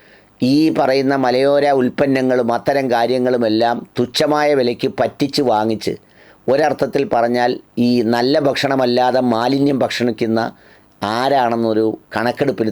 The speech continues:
തയ്യാറുണ്ടോ കാസന്മാരെ, കൂസന്മാരെ? വെറുതെ ഇരുന്ന് "ബെഞ്ചാളി, ബെഞ്ചാളി, ബെഞ്ചാളി" എന്ന് പറയുക.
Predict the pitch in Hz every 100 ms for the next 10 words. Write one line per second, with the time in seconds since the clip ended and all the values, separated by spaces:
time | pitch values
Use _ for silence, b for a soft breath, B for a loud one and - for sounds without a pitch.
0 | 107 101 107 104 82 76 - 101 98 -
1 | 95 85 76 - _ _ 101 95 95 87
2 | 76 - b b _ 110 120 127 123 104
3 | 104 107 110 123 131 113 101 95 90 98
4 | 95 92 87 82 92 90 85 82 78 78